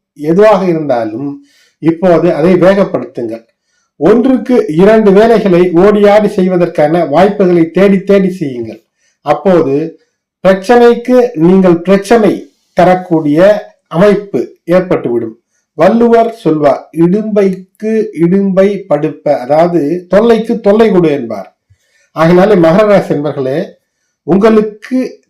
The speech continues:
தொல்லைகளாக இருக்கக்கூடிய எதிரிகள், நோய், கடன், இவற்றிற்கு நீங்கள் தொல்லை கொடுக்கக்கூடிய காலம். உங்களுடைய ராசிக்கு இரண்டு மற்றும் பன்னிரெண்டாம் இடத்துல இருக்கக்கூடிய அசுப கூட்டணி, அது மட்டுமல்ல,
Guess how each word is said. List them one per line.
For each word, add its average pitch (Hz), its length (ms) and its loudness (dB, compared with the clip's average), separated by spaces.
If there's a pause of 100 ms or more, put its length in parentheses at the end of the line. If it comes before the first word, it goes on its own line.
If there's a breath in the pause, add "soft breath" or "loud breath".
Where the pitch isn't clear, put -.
தொல்லைகளாக 202 580 2
இருக்கக்கூடிய 165 840 -2
எதிரிகள், 156 680 -2 (460)
நோய், 165 560 -2 (100)
கடன், 165 580 -2
இவற்றிற்கு 233 720 -2
நீங்கள் 190 300 2
தொல்லை 214 340 2
கொடுக்கக்கூடிய 180 640 0
காலம். 143 460 -2 (840)
உங்களுடைய 156 460 0
ராசிக்கு 185 800 0
இரண்டு 214 460 2
மற்றும் 170 380 -2
பன்னிரெண்டாம் 160 600 2
இடத்துல 143 420 0
இருக்கக்கூடிய 165 920 0
அசுப 185 600 0
கூட்டணி, 156 400 -2
அது 123 200 -6
மட்டுமல்ல, 151 800 -2